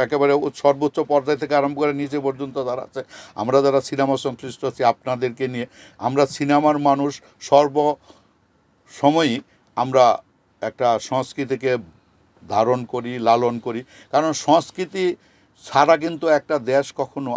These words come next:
আগায় যেতে পারে না। যে কোনো দেশকে ধ্বংস করতে হলে প্রথমেই কিন্তু সংস্কৃতিকে ধ্বংস করতে হয় এবং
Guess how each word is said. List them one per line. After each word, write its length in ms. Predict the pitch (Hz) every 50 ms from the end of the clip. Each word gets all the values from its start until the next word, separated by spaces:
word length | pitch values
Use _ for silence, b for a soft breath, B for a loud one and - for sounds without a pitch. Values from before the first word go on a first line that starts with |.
| - 127 120
আগায় 240 | 123 127 131 131 127
যেতে 160 | 123 117 - 117 107
পারে 140 | 110 107 101 101
না। 40 | 101 92 85
যে 60 | 101 113 131
কোনো 140 | 139 147 147 135 120
দেশকে 240 | 135 139 - - 147 143 123
ধ্বংস 200 | 131 127 131 123 143 139 135
করতে 160 | 139 120 _ 147
হলে 120 | 143 147 135 -
প্রথমেই 340 | 139 127 - 147 143 143 135 139
কিন্তু 180 | 143 131 135 139 147 b b b b b - -
সংস্কৃতিকে 560 | 135 131 - - - 143 127 131 123 127 123 110
ধ্বংস 200 | 117 110 104 - - 110 98
করতে 180 | 98 - _ 98
হয় 100 | 92 87 b b b b b -
এবং 120 | 107 120